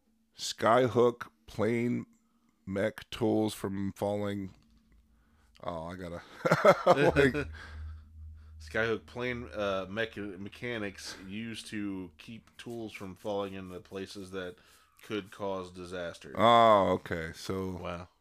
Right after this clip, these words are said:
Speaker 1: plane mechanics.
Speaker 2: Yeah.
Speaker 1: It's called a skyhook. You gotta format that better, man.
Speaker 2: I, I just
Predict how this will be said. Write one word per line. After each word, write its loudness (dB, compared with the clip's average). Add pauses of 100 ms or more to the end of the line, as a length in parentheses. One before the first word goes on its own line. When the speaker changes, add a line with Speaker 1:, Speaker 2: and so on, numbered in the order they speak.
(380)
Speaker 1:
plane 6
mechanics. -6 (240)
Speaker 2:
Yeah. -2 (720)
Speaker 1:
It's -10
called 10
a 6
skyhook. 2
You -8
gotta 0
format -6
that -12
better, -14
man. -12 (380)
Speaker 2:
I, -2
I 0
just -6